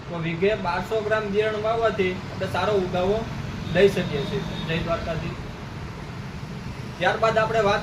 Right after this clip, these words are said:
કરીએ કે આપણે ડુંગળીમાં બિયારણ કઈ કંપનીનું સારું વાવવું, તો કે એસ પી એકસો પાંત્રીસ જે કળશ કંપનીનું આવે છે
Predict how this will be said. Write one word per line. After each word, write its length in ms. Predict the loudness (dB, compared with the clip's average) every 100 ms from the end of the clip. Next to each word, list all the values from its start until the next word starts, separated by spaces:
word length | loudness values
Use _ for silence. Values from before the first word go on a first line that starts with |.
| 0
કરીએ 280 | 2 2 2
કે 340 | 2 2 2 0 -6 -8 -8 -8 -8 -10 -10 -12 -12 -10 -10 -10 -6
આપણે 320 | -4 0 2
ડુંગળીમાં 680 | 2 2 4 4 4 2 0 -2
બિયારણ 360 | 0 2 4 2 2
કઈ 160 | 2
કંપનીનું 480 | 2 -2 -2 -2 -2
સારું 280 | 0 0 2
વાવવું, 300 | 2 0 -6 -10 -12 -12 -10 -6
તો 80 |
કે 160 | -6 0
એસ 240 | 6 6
પી 180 | 6 4
એકસો 300 | 4 4 0
પાંત્રીસ 360 | 0 -2 2 2
જે 80 | 2
કળશ 360 | 2 0 0
કંપનીનું 420 | -2 0 0 2
આવે 240 | 2 2 2
છે 240 | 0 0